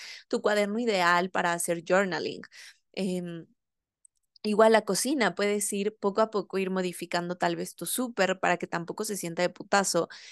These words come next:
e ir eligiendo cada vez más de eso, ir hackeando tu mente y dis-, y decirle a tu mente, a tu alma y a tu cuerpo, "Vamos a elegir lo que nos deje un mejor sabor de boca".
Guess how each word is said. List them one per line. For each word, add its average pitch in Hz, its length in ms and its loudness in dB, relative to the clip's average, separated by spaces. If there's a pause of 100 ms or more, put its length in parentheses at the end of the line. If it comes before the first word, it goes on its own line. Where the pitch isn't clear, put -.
(160)
e 202 100 2
ir 202 140 4
eligiendo 180 460 -2
cada 170 220 -2
vez 170 160 -2
más 165 180 -6
de 156 160 -2
eso, 165 320 -2
ir 175 160 -4
hackeando 165 420 -8
tu 165 120 -14
mente 165 440 -4
y 180 120 -2
dis-, 160 340 -8
y 175 140 -6
decirle 170 420 -2
a - 40 -4
tu - 120 -8
mente, 165 440 -4
a 160 80 -8
tu - 140 -6
alma 156 220 -4
y 156 40 -10
a 156 60 -10
tu - 140 -14
cuerpo, 165 380 -4 (300)
"Vamos 185 320 2
a 202 40 -4
elegir 165 380 0
lo 160 140 -4
que 165 100 -8
nos 160 140 -8
deje 160 360 -4
un 170 320 -2
mejor 160 560 -2
sabor - 580 -4
de 156 180 0
boca". - 320 -2